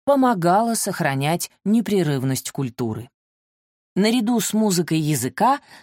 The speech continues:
существовали и другие средства запоминания.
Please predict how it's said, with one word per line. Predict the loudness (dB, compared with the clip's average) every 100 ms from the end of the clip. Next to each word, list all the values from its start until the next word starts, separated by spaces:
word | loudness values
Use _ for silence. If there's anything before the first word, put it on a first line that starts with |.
| -12
существовали | -4 -2 -2 0 0 2 2 2 0
и | -2 -2
другие | 0 0 0 0 0
средства | -2 -2 -2 -2 -4 -6 -4
запоминания. | -4 -2 0 0 0 -4 -8 -12